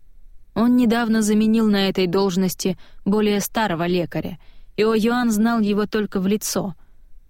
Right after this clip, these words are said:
У него упало сердце, когда он увидел, как методично осматривает умерших этот человек. Это указывало на наличие у него некоторого опыта. Шао, не будучи глупцом, использовал бы необычный яд,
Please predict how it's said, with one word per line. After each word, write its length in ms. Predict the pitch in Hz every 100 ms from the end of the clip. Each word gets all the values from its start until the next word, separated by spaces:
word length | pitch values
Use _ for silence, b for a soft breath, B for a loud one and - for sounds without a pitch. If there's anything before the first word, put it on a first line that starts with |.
| - - -
У 60 | 196
него 240 | 196 180
упало 380 | 175 165 185 185
сердце, 440 | - 175 - -
когда 360 | - 175 175 170
он 140 | 170
увидел, 440 | 175 170 185 190 190
как 200 | 190 -
методично 720 | 202 - 208 196 196 208 202
осматривает 760 | 208 - 196 196 - 185 185 175
умерших 540 | 185 190 214 - 202 -
этот 260 | 202 196 -
человек. 640 | - 196 196 185 156 - - - - - - -
Это 260 | - 247 233
указывало 600 | 226 247 226 226 220 220
на 120 | 208
наличие 580 | 202 202 208 208 208 190
у 40 |
него 280 | 190 190 185
некоторого 680 | 185 170 170 - 170 160 -
опыта. 500 | - 165 160 - 135 - - - - - - - - - -
Шао, 540 | - 202 226 240 190
не 160 | 170 180
будучи 400 | 170 208 202 190
глупцом, 640 | 180 180 - - 240 196 b b b b
использовал 680 | 226 - 269 262 220 226 233
бы 140 | 208 233
необычный 680 | 233 247 226 247 - 180
яд, 420 | 202 208 196 -